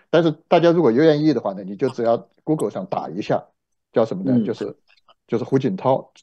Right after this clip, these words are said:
Speaker 1: 出场在二十大，这是一个B B C的一个一分二十四秒的这么一个节目，就在前面的第一秒钟里面，
Speaker 2: 嗯。
Speaker 1: 非常清楚。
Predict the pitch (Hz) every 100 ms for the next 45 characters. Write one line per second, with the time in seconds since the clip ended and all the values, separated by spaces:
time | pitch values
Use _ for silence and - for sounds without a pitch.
0 | _ - 127 - - _ 117 110 - 117
1 | - _ _ _ _ _ _ 160 151 131
2 | 143 160 160 151 170 139 107 101 113 123
3 | 131 131 - _ - - _ _ 143 120
4 | 117 - 131 107 90 92 92 92 90 -
5 | 87 - - 90 - _ _ _ _ _
6 | - 147 135 113 92 73 - 117 147 131
7 | - 151 165 117 - 180 185 - - -
8 | _ _ _ - 123 117 - 123 117 -